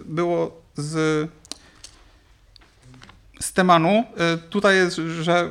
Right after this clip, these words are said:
któż to przychodzi z Edomu, z Bosry. To jest to samo miejsce mniej więcej. Chodzi o, o Edom. Znaczy, chciałbym, chodzi mi ogólnie o to, że dojdziemy do tego, że to jest powtórne przyjście Pana Jezusa.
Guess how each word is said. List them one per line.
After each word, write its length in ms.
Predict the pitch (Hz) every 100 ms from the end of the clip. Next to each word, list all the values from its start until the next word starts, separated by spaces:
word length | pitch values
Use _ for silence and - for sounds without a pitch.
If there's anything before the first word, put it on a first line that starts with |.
| 170
któż 220 | - 190
to 100 | -
przychodzi 340 | - - 185 185
z 60 |
Edomu, 500 | 165 165 190 196 185 165
z 120 | 156
Bosry. 360 | 165 147 185
To 120 | 185 214
jest 180 | 208
to 60 | -
samo 260 | - 196 196
miejsce 400 | 196 - - 147
mniej 140 | 143
więcej. 320 | 139 135 131
Chodzi 520 | - 156 147 151 147
o, 180 | 165 156 -
o 100 | 156
Edom. 240 | 165 190 - - - - -
Znaczy, 160 | 190
chciałbym, 480 | 214 269 285 254 240 - _
chodzi 280 | - 269 269
mi 80 | 247
ogólnie 360 | 226 240 226
o 80 | 214
to, 120 | 214
że 100 | 202
dojdziemy 400 | 196 208 254 214
do 100 | 160
tego, 460 | 156 151 151 180 214 -
że 100 | 165
to 140 | -
jest 180 | 202 -
powtórne 360 | - - 202 202
przyjście 380 | - 185 - 170
Pana 260 | 170 170
Jezusa. 480 | 170 156 156 - 123